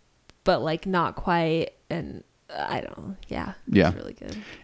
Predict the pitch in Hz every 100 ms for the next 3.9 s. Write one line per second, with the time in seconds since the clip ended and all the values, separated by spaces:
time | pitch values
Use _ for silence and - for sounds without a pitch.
0 | - 120 117 113 110 107 107 113 117 143
1 | 156 104 98 107 107 101 95 95 92 92
2 | - 92 90 98 - 101 95 98 98 92
3 | 95 98 98 - - - - -